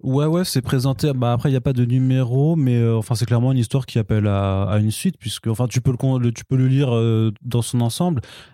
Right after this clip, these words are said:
mais il y a, il y a quand même un, une indication que ça va se poursuivre, hein, de mémoire à la, à la fin, à la fin de l'album.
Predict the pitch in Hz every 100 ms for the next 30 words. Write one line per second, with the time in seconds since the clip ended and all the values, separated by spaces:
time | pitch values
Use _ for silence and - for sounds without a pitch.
0 | - 117 117 113 110 107 110 107 117 113
1 | 107 104 98 98 98 95 95 95 104 107
2 | 101 101 104 120 113 104 98 92 104 98
3 | 92 117 - 151 123 113 110 107 104 101
4 | 101 101 101 101 104 - 104 101 104 104
5 | 110 107 107 107